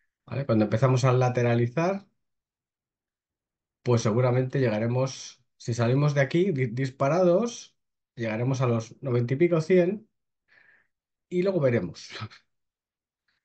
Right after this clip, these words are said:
Y luego veremos. Hay gente que dice que llegaremos a los ciento sesenta, ciento cincuenta, etcétera, etcétera. Eh...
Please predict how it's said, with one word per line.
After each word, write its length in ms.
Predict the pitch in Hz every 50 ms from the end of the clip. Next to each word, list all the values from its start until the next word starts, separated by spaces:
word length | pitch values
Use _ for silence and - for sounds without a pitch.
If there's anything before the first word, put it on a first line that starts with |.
| _
Y 80 | - 170
luego 200 | 196 226 220 196
veremos. 500 | 143 120 107 85 78 - - - _ _ _ _ _ _ _ _ _ _ _ _ _ _ _ _ _ _ -
Hay 320 | 185 180 180 185 185 180
gente 320 | - - 175 165 170 165
que 60 | 156 147
dice 220 | 147 143 - 160
que 80 | 147 135
llegaremos 280 | 123 123 127 143 147
a 60 | 139
los 100 | 120 113
ciento 220 | - 143 135 139 131
sesenta, 440 | 123 120 - 156 151 139 139 135 131
ciento 300 | - 131 131 123 127 117
cincuenta, 560 | - 117 101 98 131 147 151 151 147 135 120
etcétera, 340 | 117 127 120 117 113 104 98
etcétera. 380 | - 95 87 - 87 - - _
Eh... 440 | 156 151 147 151 156 156 147 123